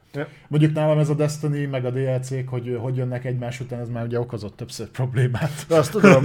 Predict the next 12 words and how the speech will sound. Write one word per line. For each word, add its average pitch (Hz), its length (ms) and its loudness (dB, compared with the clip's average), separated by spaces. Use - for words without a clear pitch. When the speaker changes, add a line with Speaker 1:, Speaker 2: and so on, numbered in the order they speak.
Speaker 2:
<laughs> - 180 -4
Speaker 1:
könnyen 156 260 4
össze 127 200 2
lehet 123 200 2
téged 123 300 0
zavarni, 123 500 0
hál' 120 180 -2
Istennek. 127 420 -4
Úgyhogy, 131 420 0
ö, 143 220 4
ez 185 240 0
van. 220 180 0